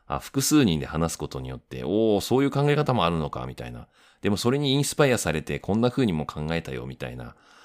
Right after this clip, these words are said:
感じで、あ、それ面白いね、やってみようよ、みたいな話になってですね、えー、イノベーティブなことが起きやすいなっていう感じで、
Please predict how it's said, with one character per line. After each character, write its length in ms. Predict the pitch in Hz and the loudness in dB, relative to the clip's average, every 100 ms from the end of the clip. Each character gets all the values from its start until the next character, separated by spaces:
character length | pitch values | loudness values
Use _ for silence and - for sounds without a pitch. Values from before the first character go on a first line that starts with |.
| _ | _
感 200 | - 85 | -4 -2
じ 160 | 76 76 | 0 0
で、 280 | 78 73 - _ - | 0 -2 -4 _ -10
あ、 120 | 85 | -2
そ 120 | 135 | 4
れ 60 | 123 | 6
面 180 | 113 | 6
白 220 | 127 147 147 | 4 4 4
い 40 | |
ね、 60 | 87 | 4
や 100 | 73 | 0
っ 40 | |
て 120 | - | -2
み 100 | 107 | 0
よ 80 | 120 | 2
う 60 | 95 | 0
よ、 140 | 69 | -2
み 120 | 69 | -6
た 140 | 67 65 | -10 -10
い 60 | |
な 240 | 65 67 - - - _ | -8 -8 -10 -20 -20 _
話 380 | 80 85 - | 0 0 0
に 100 | 82 | -2
な 100 | 65 | -2
っ 40 | 62 | -8
て 100 | 62 | -12
で 100 | - | -12
す 120 | 67 | -8
ね、 240 | 67 67 - - _ | -6 -6 -10 -20 _
え 140 | - 69 | -4 0
ー、 40 | |
イ 60 | 73 | 2
ノ 120 | 92 | 4
ベ 120 | 107 | 4
ー 60 | 95 | 2
テ 80 | 71 | 0
ィ 20 | |
ブ 80 | 65 | -6
な 100 | 64 | -6
こ 120 | 67 | -6
と 100 | 69 | -6
が 120 | 64 | -8
起 40 | 64 | -4
き 140 | 87 | 0
や 100 | 78 | 0
す 140 | - | 0
い 60 | 73 | -6
な 160 | 64 62 | -8 -12
っ 40 | |
て 180 | - 64 | -14 -14
い 160 | 62 | -12
う 40 | 60 | -12
感 220 | - 67 | -12 -10
じ 120 | 64 | -10
で、 220 | 64 65 | -10 -10